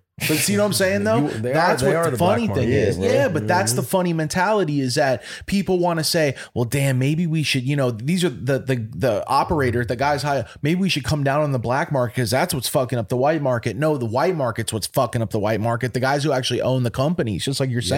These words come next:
Speaker 1: saying.
Speaker 3: Yeah, bro, the white,
Speaker 2: Straight
Speaker 3: yeah.
Speaker 2: up.
Speaker 1: It starts there.
Speaker 3: Yeah, 'cause they're the
Speaker 2: The
Speaker 3: ones,
Speaker 2: mega producers.
Speaker 3: no one's producing at scale compared to, like,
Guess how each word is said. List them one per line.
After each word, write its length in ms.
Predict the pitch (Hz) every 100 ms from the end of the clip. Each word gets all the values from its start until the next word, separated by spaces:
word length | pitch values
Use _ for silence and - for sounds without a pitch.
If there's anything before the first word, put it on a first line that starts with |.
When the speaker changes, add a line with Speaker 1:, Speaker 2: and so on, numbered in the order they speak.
| 190 180
Speaker 1:
saying. 120 | 101
Speaker 3:
Yeah, 120 | 120
bro, 160 | 95 107
the 80 | 85
white, 240 | 104 143
Speaker 2:
Straight 300 | 95 117 92
Speaker 3:
yeah. 60 | 101
Speaker 2:
up. 40 |
Speaker 1:
It 40 |
starts 420 | - 151 175 180 123
there. 540 | 127 185 120 87 - _ _
Speaker 3:
Yeah, 220 | - 123 101
'cause 220 | 104 92
they're 160 | 123
the 100 | 151
Speaker 2:
The 60 | 143
Speaker 3:
ones, 260 | 127 127 131
Speaker 2:
mega 60 | -
producers. 440 | 135 120 120 110
Speaker 3:
no 80 | 139
one's 220 | 185 185
producing 600 | - 160 131 165 - 151
at 140 | - 87
scale 360 | - 117 120 104
compared 460 | 110 90 113 101
to, 80 | -
like, 240 | 95 87